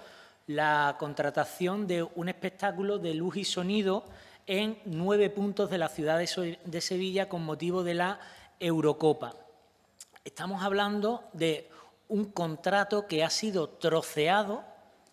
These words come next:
para, eh, poder adjudicarlo de forma directa, es decir, para poder adjudicarlo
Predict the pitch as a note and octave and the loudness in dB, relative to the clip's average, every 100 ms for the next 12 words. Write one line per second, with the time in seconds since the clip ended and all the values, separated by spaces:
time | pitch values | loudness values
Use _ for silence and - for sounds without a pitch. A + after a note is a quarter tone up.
0 | _ D#3+ D#3+ F#3+ G#3 G3+ - - - E3+ | _ 2 4 4 2 0 -14 -18 -6 0
1 | D3+ D3 D3 D#3+ F3+ F#3 - F#3 E3 E3+ | 2 2 2 4 4 2 0 0 2 4
2 | E3+ F#3 F3+ E3 F3 E3+ F#3+ D#3+ D#3 - | 4 4 0 0 0 0 0 2 2 2
3 | - C#3+ D#3 - G#3+ - - C3+ C3+ C3+ | 0 -4 -4 -4 -4 -2 -2 0 0 -2
4 | C#3+ E3 - E3+ D#3+ E3 E3+ E3+ F#3+ G3 | 0 0 0 -2 -2 0 0 2 2 2
5 | G#3 | 0